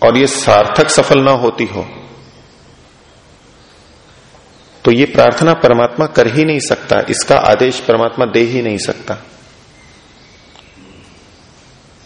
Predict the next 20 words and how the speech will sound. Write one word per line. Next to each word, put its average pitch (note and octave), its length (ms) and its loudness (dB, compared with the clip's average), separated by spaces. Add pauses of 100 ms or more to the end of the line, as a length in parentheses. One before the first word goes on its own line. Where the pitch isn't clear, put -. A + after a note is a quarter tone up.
(1300)
क्योंकि D#3 240 0
उपदिष्टे D3 680 0
भी C#3 160 0
अनुपदेशः, A2+ 840 -2 (1160)
वो A2+ 140 6
उपदेश G#2 360 2
कर G#2+ 220 2
भी D3 160 2
दिया A#2+ 260 2
और C3 260 -2
उसकी C3+ 260 -4
सार्थकता B2+ 600 0
नहीं C3 220 -2
है, D3 60 -2
तो D3 120 -2
वो C#3+ 100 0
उपदेश C#3 440 0
नहीं E3 160 -4
कहलाता - 440 -4
है। - 120 -14